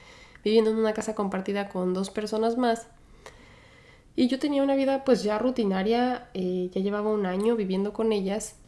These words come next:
y hace más o menos, ¿qué será? Como un mes, mi hermano se comunicó conmigo. Tengo un hermano, nada más tengo un hermano.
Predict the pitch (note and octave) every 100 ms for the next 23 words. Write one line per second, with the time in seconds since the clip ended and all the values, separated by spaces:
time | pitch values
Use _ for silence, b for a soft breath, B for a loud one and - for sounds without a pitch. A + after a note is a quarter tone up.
0 | - - G#3 G3+ G#3 G#3 G#3+ - G#3+ G#3
1 | G3 B3+ B3+ B3+ B3 B3 - B3 A#3+ B3
2 | C4+ C4+ C4+ C4+ - - - A3 G3 G3+
3 | A#3 C4+ A3 G3+ A#3+ - - - _ _
4 | - - - G3 G3 G3+ G3 F#3 F#3 F#3
5 | G3 G3 G3 F#3+ G3 F#3+ F#3+ F#3 F#3 F#3
6 | F#3+ G#3 B3+ A#3 F3 F3+ - - G#3+ G#3+
7 | G#3+ G3 F3+ E3+ - F#3 F#3 F3+ - F#3+
8 | F#3 F#3 F3+ E3+ E3